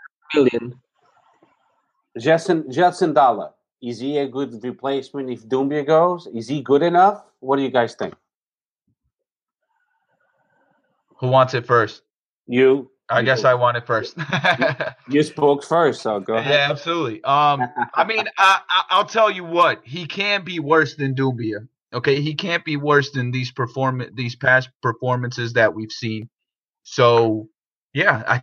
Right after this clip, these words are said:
Speaker 3: think, I think Gelson Dalla, if, if I had to pick today, he definitely deserves a shot over Doumbia. I don't, I absolutely don't see why not.
Speaker 2: Okay, uh, Leão Interno, what do you think?
Speaker 1: In my opinion, uh,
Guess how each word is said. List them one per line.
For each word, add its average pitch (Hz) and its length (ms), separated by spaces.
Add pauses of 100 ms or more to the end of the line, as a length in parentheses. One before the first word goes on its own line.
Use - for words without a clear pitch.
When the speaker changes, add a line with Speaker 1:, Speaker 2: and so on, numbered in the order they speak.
(100)
Speaker 3:
think, 139 220
I 120 120
think 131 280
Gelson 127 400
Dalla, 127 540 (100)
if, 113 200
if 110 200
I 117 120
had 117 160
to 117 60
pick 113 280
today, 123 520 (380)
he 120 200
definitely 117 400
deserves 104 400
a 104 40
shot 104 300
over 104 200
Doumbia. 104 380
I 104 120
don't, 107 140
I 101 260
absolutely 107 360
don't 107 160
see 110 160
why 104 200
not. 107 260 (1040)
Speaker 2:
Okay, 135 440
uh, 117 320
Leão 135 300
Interno, 117 300
what 107 140
do 110 60
you 110 80
think? 101 200 (1040)
Speaker 1:
In 151 220
my 156 80
opinion, 151 680
uh, 123 720